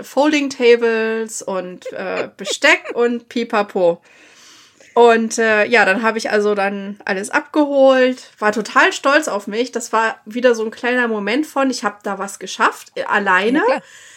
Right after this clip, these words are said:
Speaker 1: Irgendwie
Speaker 2: Mhm.
Speaker 1: das zu organisieren, da auch hinzufahren, das zu finden.
Speaker 2: Ja.
Speaker 1: Das zu finden und dann mich auch zu verständigen und so weiter, ne? Gut, habe ich alles eingeladen, bin nach Hause gefahren, hab das schön alles wundervoll,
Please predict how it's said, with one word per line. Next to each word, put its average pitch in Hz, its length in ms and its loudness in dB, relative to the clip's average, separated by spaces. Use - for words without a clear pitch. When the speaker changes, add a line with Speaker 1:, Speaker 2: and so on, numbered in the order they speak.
Speaker 1:
Irgendwie 240 380 0
Speaker 2:
Mhm. 233 40 -6
Speaker 1:
das 233 220 2
zu - 140 2
organisieren, 226 840 2
da 233 140 -2
auch - 160 -8
hinzufahren, 294 560 0
das 214 260 0
zu 226 100 -4
finden. 233 580 0
Speaker 2:
Ja. 196 220 -4
Speaker 1:
Das - 200 -12
zu 202 120 -12
finden 311 500 -2
und 240 240 -6
dann 240 220 -2
mich 247 180 -4
auch 233 100 -6
zu 247 120 -8
verständigen 240 680 -2
und 226 220 -8
so 220 120 -2
weiter, 165 340 -4
ne? 240 240 -6
Gut, 185 220 -8
habe 214 180 -8
ich 214 100 -10
alles 190 220 -10
eingeladen, 269 600 -2
bin 233 120 -4
nach 233 180 -8
Hause 220 240 -6
gefahren, 196 500 -10
hab 202 180 -16
das 202 200 -12
schön 208 300 0
alles 185 500 -4
wundervoll, 233 880 -2